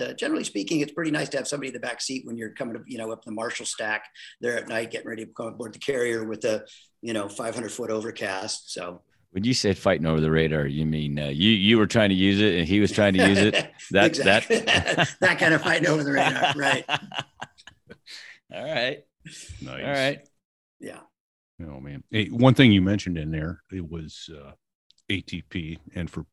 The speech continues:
Speaker 3: for listeners that don't know, air, that's for airline transport pilot, and which is the rating you need to have to be, uh, be hired at the majors. Um, that's some of the feedback I got from, actually from my sixteen-year-old son, who,
Speaker 2: Huh.
Speaker 3: uh, uh,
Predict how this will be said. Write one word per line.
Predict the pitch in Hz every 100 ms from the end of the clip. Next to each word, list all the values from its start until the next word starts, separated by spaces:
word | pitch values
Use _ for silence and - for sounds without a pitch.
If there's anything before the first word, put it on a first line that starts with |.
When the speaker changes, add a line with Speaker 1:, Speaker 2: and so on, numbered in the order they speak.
| _ -
Speaker 3:
for | 90 78
listeners | 87 - 82 78
that | 71
don't | 80 69
know, | 82 78 80 -
air, | 92 - -
that's | 101 -
for | - 85 -
airline | 98 95 87 78
transport | - 85 85 - 82 71 _
pilot, | - 73 67 - 85
and | 76 78
which | 80
is | 80
the | -
rating | 78 80 78 76
you | 73
need | 78 73
to |
have | 69 71 69
to | -
be, | - 76 139 135 131
uh, | 69 _ -
be | 92
hired | - 78 76 143
at | -
the |
majors. | 69 - 135 131 - _ _ _ _ _ 80
Um, | 76 -
that's | 113 -
some | 139
of | 104
the |
feedback | - 98 78 76 71
I | 71
got | 73 82 78
from, | - 80 73
actually | 110 117 143
from | 135 127
my | 123
sixteen-year-old | - 135 - 127 120 104 87
son, | - 196 233 80 - _ _ _ _ _ -
who, | 92 85 85 85
Speaker 2:
Huh. |
Speaker 3:
uh, | 76 76 _ _ _ _ _ _ _ _ _ _ _ _ _
uh, | -